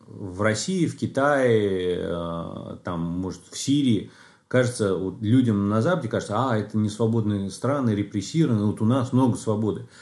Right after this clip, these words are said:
А на самом деле это такая вещь очень условная, потому что каких-то свобод там явно в Америке или там, ну, в Западной Европе или в Японии больше,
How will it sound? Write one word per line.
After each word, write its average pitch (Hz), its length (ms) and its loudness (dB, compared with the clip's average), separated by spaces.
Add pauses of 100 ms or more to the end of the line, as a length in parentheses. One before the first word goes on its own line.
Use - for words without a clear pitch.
(300)
А 95 240 -4
на 107 160 2
самом 175 220 -2
деле 170 380 0
это - 420 -6
такая 139 280 0
вещь 170 240 -2
очень 143 240 -4
условная, 135 340 2
потому 104 180 -4
что - 100 -12
каких-то 120 400 0
свобод 123 500 2
там 92 220 -2
явно 101 540 0 (280)
в 107 100 -4
Америке 107 440 4
или 92 200 0
там, 92 420 -6
ну, 98 160 -4
в 90 100 -10
Западной 101 320 0
Европе 113 380 0
или 92 280 -2
в 90 60 -8
Японии 98 420 -2
больше, 170 480 4